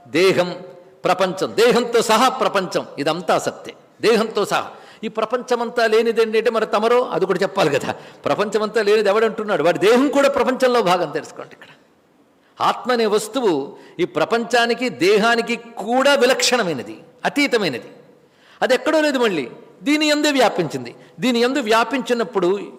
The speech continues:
ఇది ఒకటి, అది ఒకటిగా కాకుండా ఆ ఆత్మవస్తువే విశ్వముగా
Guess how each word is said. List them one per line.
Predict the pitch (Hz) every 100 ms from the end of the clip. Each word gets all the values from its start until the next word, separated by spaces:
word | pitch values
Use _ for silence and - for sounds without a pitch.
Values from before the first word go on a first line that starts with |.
| -
ఇది | 214 240
ఒకటి, | 240 233 254
అది | - 190
ఒకటిగా | 208 220 226 220 202
కాకుండా | 180 156 170 151 208 269 - - - -
ఆ |
ఆత్మవస్తువే | 170 202 - 254 247 247 247 262
విశ్వముగా | 285 247 - 269 262 302 294